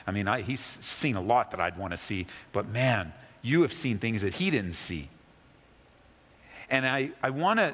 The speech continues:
I wanna leave with an emphasis on prayer because I can't, we can't get beyond, I, I couldn't get beyond verse twenty-one.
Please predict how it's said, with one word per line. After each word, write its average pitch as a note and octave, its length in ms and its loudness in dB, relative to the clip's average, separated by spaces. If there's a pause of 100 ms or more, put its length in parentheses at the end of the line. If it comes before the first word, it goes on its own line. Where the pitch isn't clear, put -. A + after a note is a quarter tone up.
I C3 80 0
wanna F#3 240 2
leave D3+ 520 0 (440)
with B2 200 2
an A#2 100 2
emphasis A#2 540 -2
on F#2+ 160 -2
prayer G2 520 0 (920)
because G#2+ 200 0
I G#2+ 60 0
can't, C#3+ 400 0
we B2 100 -2
can't E3+ 280 0
get C3+ 200 0
beyond, A2+ 500 0
I, A#2 120 0 (140)
I C#3 80 2
couldn't G3+ 340 -2
get F3 180 2
beyond A#2+ 460 0
verse G2+ 200 -2
twenty-one. F#2+ 560 -4